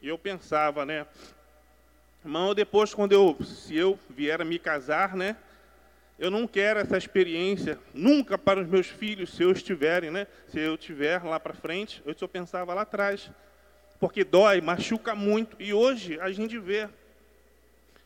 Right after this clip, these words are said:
as pessoas tratando desse tema com muita, é, com muita naturalidade, como se, se fosse um tema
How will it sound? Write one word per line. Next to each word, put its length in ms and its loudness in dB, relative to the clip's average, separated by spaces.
as 120 -10
pessoas 380 2
tratando 560 -2
desse 260 -8
tema 440 0
com 100 -2
muita, 720 0
é, 320 -16
com 80 -14
muita 300 -8
naturalidade, 880 -4
como 220 -10
se, 80 -20
se 80 -6
fosse 420 2
um 140 -6
tema 720 -8